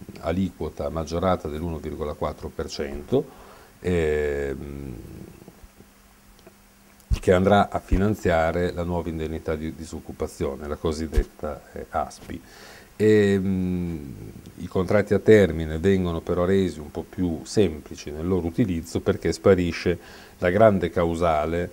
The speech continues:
eh, che doveva essere, eh, finora,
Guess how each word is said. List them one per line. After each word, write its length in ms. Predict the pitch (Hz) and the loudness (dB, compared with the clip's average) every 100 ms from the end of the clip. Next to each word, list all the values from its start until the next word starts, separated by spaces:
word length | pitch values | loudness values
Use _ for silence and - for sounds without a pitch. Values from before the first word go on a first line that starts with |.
| - - - | -12 -20 -12
eh, 500 | - 80 73 67 65 | -6 -4 -4 -4 -6
che 120 | - | -6
doveva 320 | 82 85 85 82 | -4 -2 -2 -2
essere, 480 | - 82 76 69 - | -4 -8 -8 -8 -10
eh, 160 | 71 69 | -12 -12
finora, 640 | - 90 80 82 76 71 | -8 -6 -4 -4 -4 -8